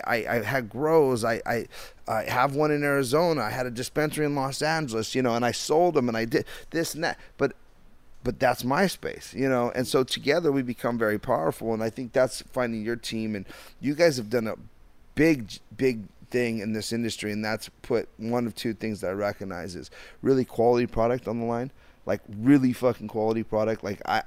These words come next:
I, I've seen it. I've, it's popped around. I, people, "Oh, this is," it's been talked about, you know,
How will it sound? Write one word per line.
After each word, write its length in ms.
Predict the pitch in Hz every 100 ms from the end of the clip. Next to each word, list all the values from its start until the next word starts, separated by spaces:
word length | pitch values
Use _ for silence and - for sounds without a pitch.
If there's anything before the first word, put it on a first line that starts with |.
| -
I, 160 | 113 -
I've 240 | 110 104
seen 300 | - 127 123
it. 140 | 120 117
I've, 180 | 107 98
it's 200 | 110 -
popped 380 | - 104 104 -
around. 360 | 107 107 107 104
I, 80 |
people, 360 | 98 120 104 101
"Oh, 160 | 135 135
this 200 | 139 127
is," 120 | 123 -
it's 240 | 107 101 -
been 140 | 98
talked 380 | - 120 117 117
about, 420 | 98 110 104 - -
you 140 | 120
know, 240 | 110 101